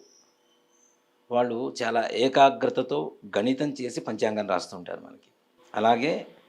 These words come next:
జ్యోతిష్ శాస్త్రం అనేది మానవ జాతి మనుగడ, మానవ జాతి నడక మార్గానికి నిర్దేశకత ఏర్పడుతూ ఉంటుంది. జ్యోతిష్యం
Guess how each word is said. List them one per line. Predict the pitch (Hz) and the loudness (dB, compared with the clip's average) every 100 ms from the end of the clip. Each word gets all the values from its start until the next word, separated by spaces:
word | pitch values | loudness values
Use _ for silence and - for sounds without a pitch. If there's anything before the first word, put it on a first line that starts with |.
| - - _ - | -20 -20 _ -20
జ్యోతిష్ | 87 143 160 160 | 2 4 6 4
శాస్త్రం | 170 156 - 139 | 4 4 4 2
అనేది | 131 131 123 123 143 - - _ _ _ - | 4 2 0 -4 -4 -6 -14 _ _ _ -12
మానవ | 113 117 135 160 170 170 | -2 4 6 8 8 8
జాతి | 160 151 143 143 | 8 6 6 2
మనుగడ, | 113 113 127 123 123 131 - - _ _ _ _ _ | 2 6 8 10 8 8 0 -18 _ _ _ _ _
మానవ | 104 107 123 139 139 | -4 2 4 6 4
జాతి | 123 123 123 123 | 4 2 2 -4
నడక | 101 98 107 156 160 92 - - _ _ _ _ _ _ _ | -6 0 8 8 8 2 2 -16 _ _ _ _ _ _ _
మార్గానికి | 127 117 120 127 127 120 107 143 - _ 117 | -2 6 8 8 6 4 2 -10 -12 _ -4
నిర్దేశకత | 117 113 143 135 - - - - _ _ _ _ | -2 4 4 4 0 -10 -18 -20 _ _ _ _
ఏర్పడుతూ | 113 110 101 - - - _ _ - | 0 0 0 -6 -8 -16 _ _ -14
ఉంటుంది. | 104 90 - - _ _ _ _ - - - _ _ _ _ _ _ _ _ 120 | -10 -10 -12 -16 _ _ _ _ -20 -20 -20 _ _ _ _ _ _ _ _ 4
జ్యోతిష్యం | 127 160 175 - 175 170 156 | 10 10 8 4 6 4 2